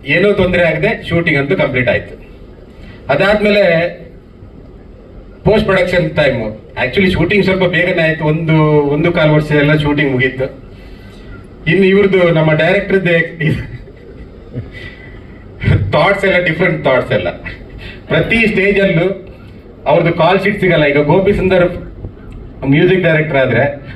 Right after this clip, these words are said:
ಅವ್ರದ್ದು ಕಾಲ್ ಶೀಟ್ ಸಿಗ್ಬೇಕಾದ್ರೆ ಇನ್ನೊಂದು ಆರು ತಿಂಗಳು. ಆಮೇಲೆ ನಮ್ಮ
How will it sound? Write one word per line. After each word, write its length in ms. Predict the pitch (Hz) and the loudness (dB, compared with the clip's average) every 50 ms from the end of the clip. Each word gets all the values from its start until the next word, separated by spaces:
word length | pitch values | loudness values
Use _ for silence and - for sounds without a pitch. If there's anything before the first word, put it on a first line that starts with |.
| - - | -2 0
ಅವ್ರದ್ದು 240 | 151 170 - 160 156 | 2 2 4 2 2
ಕಾಲ್ 260 | 165 165 175 180 180 | 4 4 2 2 2
ಶೀಟ್ 240 | 180 170 170 170 - | 0 -2 -2 -2 -4
ಸಿಗ್ಬೇಕಾದ್ರೆ 500 | 170 156 156 175 - 165 160 156 151 151 | -4 0 0 0 2 2 2 2 2 2
ಇನ್ನೊಂದು 240 | 151 156 156 143 | 2 2 2 2
ಆರು 200 | 151 147 151 139 | 2 2 0 0
ತಿಂಗಳು. 460 | 131 127 123 120 117 123 123 - - - - - - - - - - - - - - - - - - - - - - 139 | -2 -2 -2 -2 -2 -4 -4 -6 -8 -14 -16 -18 -18 -20 -20 -20 -20 -20 -20 -20 -20 -18 -20 -20 -18 -18 -16 -8 -2 0
ಆಮೇಲೆ 720 | 143 156 160 170 165 160 156 156 151 151 147 147 143 143 | 2 2 4 2 2 2 2 4 4 4 4 2 2 2
ನಮ್ಮ 180 | 143 147 147 | 2 2 4